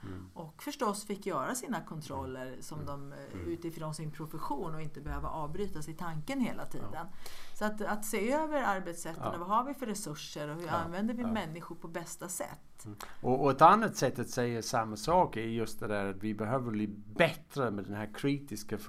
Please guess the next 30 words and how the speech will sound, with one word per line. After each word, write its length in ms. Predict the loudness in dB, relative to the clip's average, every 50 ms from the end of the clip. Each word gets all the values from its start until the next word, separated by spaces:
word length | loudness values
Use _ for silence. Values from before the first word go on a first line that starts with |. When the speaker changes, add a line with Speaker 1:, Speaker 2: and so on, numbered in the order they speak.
| -6 -6 -4 -4 -4 -4 -4 -4
Speaker 1:
förhållningssättet. 840 | -4 -2 -2 -2 -2 -2 -4 -6 -8 -8 -8 -8 -10 -10 -12 -12 -14 -16 -16 -18 -12 -10 -8 -8 -8 -6
På 220 | -2 2 4 4 4
personnivå, 960 | 2 0 -2 2 6 6 6 6 6 6 4 4 6 6 6 4 4 2 0 0
eh, 120 | 0 0
det 220 | 0 2 2 2 2
vill 120 | 2 0
säga, 220 | 2 2 0 0 0 4
är 320 | 6 8 8 8 8 6 4
det 240 | 2 2 2 4 4
jag 220 | 4 4 4 2
gör, 400 | 2 2 2 2 2 2 0 -2 -2
är 200 | -2 -2 0 0
det 120 | 0 0 2
verkligen 360 | 2 0 0 0 0 0 0 0
relevant 640 | 0 0 0 -2 0 2 2 4 4 2 0 -2 -2
längre? 420 | -2 0 0 0 0 0 -2 -2 0
Eller 200 | 0 0 2 2
är 160 | 2 2 2 0
det 80 | -2
så 240 | -2 0 2 2 2
att 120 | 2 0 -4
jag 80 | -4
har 160 | -2 0 0 0
missförstått 920 | 0 0 -2 -2 -4 -6 -8 -8 -6 -2 0 0 0 0 -2 -6 -10 -10 -8 -6 -4
att 160 | -4 -4 -2
det 140 | -2 -2 -2
som 140 | -2 -2 0
var 100 | 0 0
bra 320 | 2 6 6 8 8 8
igår 440 | 6 4 4 4 6 6 6 4 2